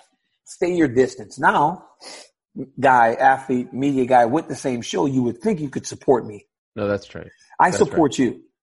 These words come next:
Speaker 1: I
Speaker 2: You
Speaker 1: listen
Speaker 2: do?
Speaker 1: to Ar-, I listen to Ariel and the Bad Guy every week. It's one of my favorite shows. I listen to the Ariel Helwani interview show every single week. It's my
Speaker 2: Close.
Speaker 1: favorite show.
Speaker 2: Close enough.
Speaker 1: The M M A Hour with Ariel Helwani. I
Speaker 2: M M A
Speaker 1: listen
Speaker 2: Hour
Speaker 1: <laughs>
Speaker 2: died four years ago. What are you talking about?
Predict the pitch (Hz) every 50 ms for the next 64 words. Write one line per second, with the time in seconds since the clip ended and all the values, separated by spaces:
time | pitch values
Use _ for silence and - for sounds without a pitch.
0 | _ - 139 185 208 208 190 - 185 - 160 135 135 127 131 - 151 175 202 190
1 | 180 - - 156 - - 123 123 123 120 120 117 117 110 107 120 120 131 131 143
2 | 156 160 156 170 175 190 226 190 - - - - - 185 175 160 151 - 190 180
3 | 165 156 151 - 208 196 160 117 107 - - _ _ _ _ _ _ _ - -
4 | _ _ 120 - _ _ _ - - - 170 190 202 208 180 - 185 156 147 -
5 | - 135 143 151 156 151 147 135 131 139 139 131 135 139 139 135 139 127 135 139
6 | 139 123 131 131 123 - 151 147 - - 180 196 185 175 190 180 - 190 196 185
7 | 165 165 156 165 202 208 - - - 147 - 156 160 147 131 - - 170 151 131
8 | 120 110 - - - - - _ _ _ _ _ _ _ - 120 101 - - 87
9 | 90 82 80 _ _ _ _ _ _ _ _ _ _ - 131 - - 160 160 156
10 | 147 143 143 143 135 131 127 127 135 147 147 143 131 127 123 - 135 135 131 131
11 | 131 131 127 123 135 127 123 123 120 127 143 151 170 - _ - - - - 226
12 | 220 202 185 175 180 170 160 - 143 135 131 123 - - _ - 120 113 151 143
13 | 151 165 160 - - - 165 170 165 160 147 151 160 151 - 120 104 104 92 92
14 | 110 135 - 208 - - - 123 - - 117 113 95 92 85 90 85 -